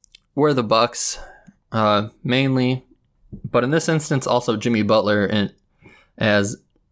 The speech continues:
as Jimmy would get sent to the line, but he'd only convert one of two free throws, as Giannis would, would do the same as well later on.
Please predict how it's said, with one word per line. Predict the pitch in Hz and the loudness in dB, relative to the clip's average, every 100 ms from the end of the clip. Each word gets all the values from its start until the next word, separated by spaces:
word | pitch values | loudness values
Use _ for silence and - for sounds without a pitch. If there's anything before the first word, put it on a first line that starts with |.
| _ _ _ _ _ - - | _ _ _ _ _ -12 -2
as | 110 107 | 0 0
Jimmy | 110 156 | 0 0
would | 151 143 | 2 0
get | 139 | -2
sent | - 147 | -2 -2
to | 147 | 0
the | 127 | 2
line, | 131 131 | 2 2
but | 120 | 2
he'd | 127 120 | 2 2
only | 113 113 | 2 0
convert | 107 107 110 107 | -2 -2 0 0
one | 101 107 | 0 -2
of | 101 | -2
two | - 101 | -2 -2
free | - 104 | 0 -2
throws, | 98 110 107 101 - | 0 0 0 0 0
as | 107 104 104 | 0 0 0
Giannis | 104 107 107 107 - | 0 0 0 -2 -2
would, | 110 101 120 - - - - - | -2 -2 -4 -12 -20 -20 -12 -4
would | 113 110 | -2 -2
do | 123 117 113 | 0 2 2
the | 104 | 0
same | - - 110 113 113 131 - - - | -2 0 0 0 0 -4 -6 -6 -2
as | 107 101 | 0 0
well | 110 117 127 123 | 2 4 4 4
later | 113 104 104 | 4 4 2
on. | 101 113 151 | 2 2 0